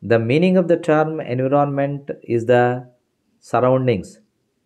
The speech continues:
Growing of timber yielding trees is called silviculture. First biosphere reserve in India is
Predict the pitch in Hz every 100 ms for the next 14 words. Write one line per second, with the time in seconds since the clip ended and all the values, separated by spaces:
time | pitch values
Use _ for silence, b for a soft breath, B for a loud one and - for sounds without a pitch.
0 | _ - 92 123 160 185 185 185 147 151
1 | 160 160 143 135 139 143 127 135 139 139
2 | 127 - 131 135 135 147 - _ _ _
3 | - - 127 135 139 139 131 127 131 -
4 | - _ _ _ _ _ _ _ 151 165
5 | - 180 160 165 165 - 160 160 139 127
6 | 135 143 143 131 127 120 135 135 135 135
7 | 131